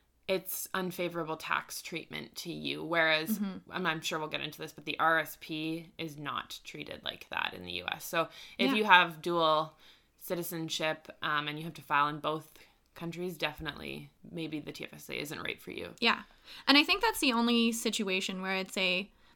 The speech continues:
Speaker 2: think twice before opening a T F S A. I think if you're American, um, with Canadian residency, maybe reconsider it. But I think if you're a,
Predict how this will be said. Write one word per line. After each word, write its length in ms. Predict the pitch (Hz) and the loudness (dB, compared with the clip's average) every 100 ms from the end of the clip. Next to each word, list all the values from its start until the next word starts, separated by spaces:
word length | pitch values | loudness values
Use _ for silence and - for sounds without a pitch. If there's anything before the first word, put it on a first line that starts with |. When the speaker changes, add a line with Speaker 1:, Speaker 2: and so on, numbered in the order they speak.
| _ _ - | _ _ 0
Speaker 2:
think 220 | 415 453 | 0 0
twice 540 | - 233 254 339 - - _ | 0 2 2 -2 -8 -14 _
before 320 | - 294 302 - | -6 2 2 4
opening 500 | 285 285 294 302 294 | 2 2 2 0 0
a 80 | 285 | -2
T 160 | 277 294 | 0 -2
F 100 | 285 | -2
S 140 | 269 | 0
A. 140 | 285 | 2
I 40 | 285 | 2
think 200 | 262 262 | 4 2
if 120 | 269 | 4
you're 160 | 254 214 | 2 2
American, 800 | 202 185 190 226 262 262 285 294 - | 2 0 0 2 4 4 2 0 4
um, 520 | 240 233 226 226 220 | 6 8 8 6 6
with 420 | 220 220 - - - | 4 2 0 -14 -2
Canadian 380 | 233 226 220 | 4 4 4
residency, 720 | 214 208 226 262 262 311 392 - _ | 4 0 2 2 2 -4 -6 -12 _
maybe 400 | 226 220 214 233 | 6 8 8 6
reconsider 560 | 240 240 254 247 202 262 | 4 4 4 2 0 0
it. 140 | 330 - | 0 4
But 120 | 262 | 4
I 100 | 277 | 4
think 160 | 359 453 | 2 -2
if 100 | 320 | 2
you're 200 | 269 226 | 6 6
a, 140 | 220 | 4